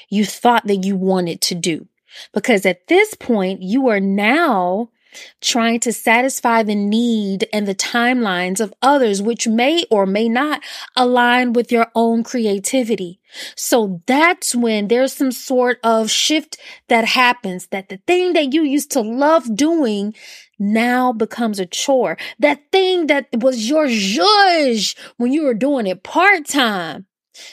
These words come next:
now becomes a chain when you do it full-time.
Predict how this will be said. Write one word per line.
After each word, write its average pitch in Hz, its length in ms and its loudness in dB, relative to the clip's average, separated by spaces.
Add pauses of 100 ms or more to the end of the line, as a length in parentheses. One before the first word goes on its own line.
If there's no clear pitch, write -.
(120)
now 254 440 2
becomes 233 800 -2 (320)
a 190 160 0
chain 262 1000 0 (540)
when 214 200 -2
you 220 100 -2
do 202 240 0
it 180 60 -4
full-time. 226 800 -2